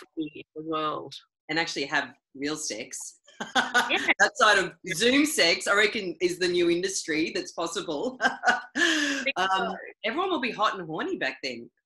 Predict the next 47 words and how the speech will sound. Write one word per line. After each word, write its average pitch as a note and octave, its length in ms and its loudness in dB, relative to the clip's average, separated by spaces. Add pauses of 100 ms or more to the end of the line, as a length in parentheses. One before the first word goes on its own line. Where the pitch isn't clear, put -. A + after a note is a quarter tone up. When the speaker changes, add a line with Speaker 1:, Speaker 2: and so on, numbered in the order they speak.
Speaker 2:
you D#3+ 120 -10
know, C3+ 60 -6
Speaker 1:
I E3+ 300 4
Speaker 2:
when G3 60 2
Speaker 1:
think G3 120 -14
Speaker 2:
it F#3+ 200 -6
happens. C#3+ 280 -4
Speaker 1:
so. E3+ 60 4
I E3 140 4
think C4+ 200 -14
it's - 100 -10 (100)
gonna B3+ 120 4 (100)
end A3 120 2
in G#3 100 4
a G3 100 4
giant F#3 400 4
orgy. F3 600 -2
<laughs> - 80 -20
Speaker 2:
<laughs> - 60 -14
Woohoo! B4 1800 6
Speaker 1:
I A#3 100 4 (800)
Speaker 2:
That, C#4 140 8 (100)
that, C#4 140 6 (160)
that, C4 120 4
that C#4+ 140 6
could C#4+ 140 0
be B3+ 80 4
your A3+ 180 2
final A3 360 4
story. G#3+ 600 2 (640)
But, A#3 160 4
um, A#3 280 2 (160)
you're D4 200 -10
right. D4 440 6
I A3+ 100 2
guess B3 500 -6
when G#3 160 0
you G3+ 100 2
look, F#3 180 -4
say, D#3 320 -2
partic-, D#3 340 -8 (200)
particularly F3 480 -6
at D3+ 100 -8
New C#3 120 -6
York, C#3+ 420 -6 (160)
like, D#3 280 0 (280)
the, D3 280 0